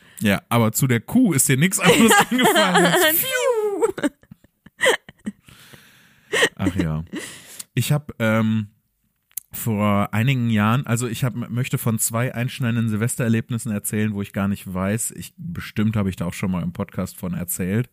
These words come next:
Speaker 2: Ich weiß mindestens eins.
Speaker 1: Du weißt mindestens
Speaker 2: Ja.
Speaker 1: eins davon.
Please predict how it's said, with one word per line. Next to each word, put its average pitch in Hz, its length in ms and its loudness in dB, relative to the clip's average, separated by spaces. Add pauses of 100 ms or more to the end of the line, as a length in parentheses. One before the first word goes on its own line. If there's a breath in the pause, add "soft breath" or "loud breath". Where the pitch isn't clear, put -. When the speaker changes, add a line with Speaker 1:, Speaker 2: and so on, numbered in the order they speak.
Speaker 2:
Ich 185 120 -6
weiß 247 240 2
mindestens 285 440 -4
eins. 180 420 -2
Speaker 1:
Du 113 100 0
weißt 131 280 0
mindestens 143 520 2
Speaker 2:
Ja. 202 300 0
Speaker 1:
eins - 160 -2
davon. - 600 -4